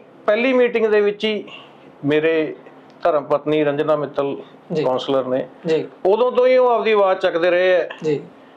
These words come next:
Speaker 1: ਵੀ ਇਹ ਜਿਹੜੀਆਂ ਹੈਗੀਆਂ ਚੀਜ਼ਾਂ ਟਰਾਂਸਪੇਰੈਂਟ ਹੋਣੀਆਂ ਚਾਹੀਦੀਆਂ।
Speaker 2: ਜੀ।
Speaker 1: ਇਹ ਚੀਜ਼ ਮੇਰੀ ਰਿਟਨ ਸਬਮਿਸ਼ਨ ਤੁਸੀਂ ਨਗਰ ਕੌਂਸਲ ਦੇ ਵਿੱਚੋਂ ਕਢਾ ਸਕਦੇ ਹੋ ਪਹਿਲੀ ਮੀਟਿੰਗ ਦੇ ਵਿੱਚ ਹੀ,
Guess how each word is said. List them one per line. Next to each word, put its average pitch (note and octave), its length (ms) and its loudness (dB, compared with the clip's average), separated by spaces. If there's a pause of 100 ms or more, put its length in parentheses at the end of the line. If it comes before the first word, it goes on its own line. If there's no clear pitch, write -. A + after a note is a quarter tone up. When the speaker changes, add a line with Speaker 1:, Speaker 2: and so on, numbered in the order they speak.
(120)
Speaker 1:
ਵੀ E3+ 420 -2
ਇਹ F#3+ 140 2
ਜਿਹੜੀਆਂ F#3+ 340 2
ਹੈਗੀਆਂ F3 320 0
ਚੀਜ਼ਾਂ E3+ 280 0
ਟਰਾਂਸਪੇਰੈਂਟ F3 580 -2
ਹੋਣੀਆਂ E3+ 260 2
ਚਾਹੀਦੀਆਂ। E3+ 420 0 (200)
Speaker 2:
ਜੀ। D3+ 220 -2 (220)
Speaker 1:
ਇਹ G#3 140 2
ਚੀਜ਼ A3+ 240 -2
ਮੇਰੀ A3 360 2
ਰਿਟਨ G3+ 280 2
ਸਬਮਿਸ਼ਨ G3 640 0 (420)
ਤੁਸੀਂ F#3 180 0
ਨਗਰ F#3 220 0
ਕੌਂਸਲ F3+ 340 0
ਦੇ F3+ 80 0
ਵਿੱਚੋਂ F3 240 -2
ਕਢਾ F3 260 0
ਸਕਦੇ C#3+ 280 -2
ਹੋ E3+ 40 2
ਪਹਿਲੀ E3 300 0
ਮੀਟਿੰਗ C#3+ 260 -2
ਦੇ C3 100 -2
ਵਿੱਚ B2 180 -6
ਹੀ, B2+ 140 -4